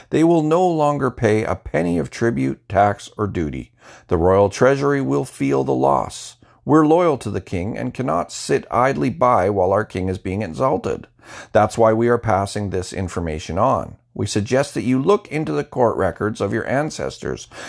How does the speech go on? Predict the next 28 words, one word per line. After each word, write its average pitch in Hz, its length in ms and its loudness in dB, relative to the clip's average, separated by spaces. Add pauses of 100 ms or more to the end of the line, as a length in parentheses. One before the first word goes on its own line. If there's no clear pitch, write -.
(100)
You'll 139 240 4
learn 190 240 2
from 135 220 -4
those 202 280 0
books - 380 -4
that 82 100 -4
the 104 80 -4
city 143 360 -4
is 127 360 0
a 127 140 0
rebellious 101 600 2
city, 101 400 -4 (280)
a 113 80 4
thorn 156 400 4
in 156 140 -2
the 143 80 -4
side 143 480 -2
to 101 60 -6
kings 113 460 -4
and 87 160 -4
provinces, 107 680 0 (240)
a 131 80 2
historic 160 580 2
center 165 540 -4
of 101 320 -2
unrest 135 640 0
and 117 140 -4
revolt. 107 580 -2